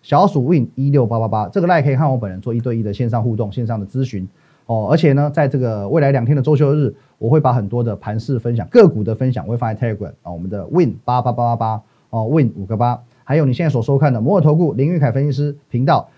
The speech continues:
请务必帮我们做订阅的动作，还有按赞以及分享。好，那接下来台股剩下最后五个交易日，调整你的持股水位，调整你的持股内容很重要，因为现在的行情开始有一些波动了，开始不太一样了，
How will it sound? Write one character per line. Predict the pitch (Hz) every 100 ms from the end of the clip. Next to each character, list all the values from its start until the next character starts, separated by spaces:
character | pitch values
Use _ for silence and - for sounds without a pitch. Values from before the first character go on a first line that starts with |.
| _
请 | - 127
务 | 170
必 | 165
帮 | 151 151
我 | 113
们 | 107 -
做 | - 135
订 | - 170
阅 | 175
的 |
动 | 156 175
作， | 165
还 | 147
有 | 180
按 | 214 202
赞 | 208 180
以 | 143
及 | 120 139 156 _
分 | 139 139
享。 | 131 - _ _ _
好， | - 113
那 | 185 147 - _ -
接 | 170
下 | 160
来 | 117 92 - _
台 | 135
股 | 135
剩 | 113 131
下 | 120
最 | 131 123
后 | 117 -
五 |
个 | 90
交 | 101 98
易 | 104
日， | 95 - _ _ _ _ _
调 | - 151 196
整 | 165 110
你 | 101
的 |
持 | 110 -
股 | 113 123
水 | 104
位， | 92 107 - _ _
调 | - 143
整 | 156 123
你 | 98
的 | 104
持 | - - 127
股 | 139 101
内 | 87 156 190 117
容 | 82 82 - _ _
很 | - 101
重 | 87 107
要， | 110 90 - _ _ _
因 | 202
为 | 196
现 | 160 165
在 | 151
的 | 120
行 | 107 101
情 | 92 90 _ _
开 | 190
始 | 202
有 | 127
一 |
些 | 127 147
波 | 139 135
动 | 127
了， |
开 | 98 143
始 | 143
不 | - 107
太 | - 107
一 | 95
样 | 107
了， | 98